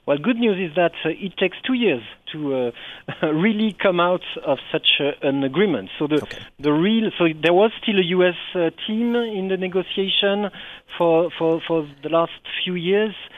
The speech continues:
Speaker 1: And since, uh, President-elect, uh,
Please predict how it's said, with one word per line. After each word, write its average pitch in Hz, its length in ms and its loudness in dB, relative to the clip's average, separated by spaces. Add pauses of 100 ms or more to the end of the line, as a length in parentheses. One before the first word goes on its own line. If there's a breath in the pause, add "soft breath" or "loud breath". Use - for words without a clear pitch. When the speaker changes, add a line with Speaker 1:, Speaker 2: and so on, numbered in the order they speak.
(240 loud breath)
Speaker 1:
And 156 220 2 (100)
since, 190 220 0 (140)
uh, 139 600 2 (140)
President-elect, 165 720 2 (140)
uh, 160 40 -6